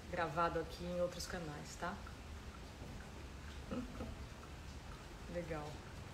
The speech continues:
Traz paz e força, muito bom. Então vamos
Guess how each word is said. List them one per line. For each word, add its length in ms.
Traz 260
paz 300
e 40
força, 440
muito 240
bom. 180
Então 160
vamos 380